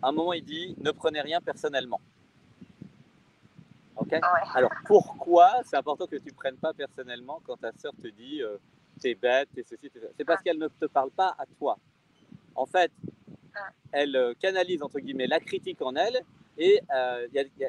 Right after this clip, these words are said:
Speaker 1: il y a la critique qui parle à travers elle, mais elle n'est pas consciente de cela. C'est comme
Speaker 2: Ouais.
Speaker 1: si c'était pas elle qui parlait. Et en fait, elle parle à elle-même. C'est ça qui est important
Speaker 2: Ouais.
Speaker 1: de comprendre d'un point de vue psychologique. Euh, les personnes qui jugent,
Speaker 2: Mhm.
Speaker 1: qui critiquent, qui vont vous dire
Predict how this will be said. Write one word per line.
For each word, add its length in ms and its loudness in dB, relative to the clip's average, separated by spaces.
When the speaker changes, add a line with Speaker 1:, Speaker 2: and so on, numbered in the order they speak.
Speaker 1:
il 40 -6
y 40 -2
a 20 -2
la 100 -2
critique 340 -8
qui 120 -16
parle 280 0
à 60 2
travers 480 -4
elle, 240 -6
mais 260 -6
elle 120 -4
n'est 100 -6
pas 140 0
consciente 580 -12
de 100 -16
cela. 300 -8
C'est 140 2
comme 180 2
Speaker 2:
Ouais. 60 -8
Speaker 1:
si 140 -10
c'était 280 0
pas 240 2
elle 120 -6
qui 140 -14
parlait. 400 -4
Et 120 -2
en 60 -2
fait, 220 -4
elle 140 2
parle 260 0
à 140 4
elle-même. 440 -4
C'est 80 -8
ça 120 0
qui 80 -6
est 40 2
important 300 -2
Speaker 2:
Ouais. 60 -2
Speaker 1:
de 40 -12
comprendre 480 -6
d'un 80 -8
point 100 -6
de 60 -6
vue 60 -10
psychologique. 600 -2
Euh, 140 4
les 120 -2
personnes 320 0
qui 200 -10
jugent, 420 0
Speaker 2:
Mhm. 60 -2
Speaker 1:
qui 100 -4
critiquent, 500 -4
qui 120 -2
vont 120 0
vous 140 -4
dire 140 2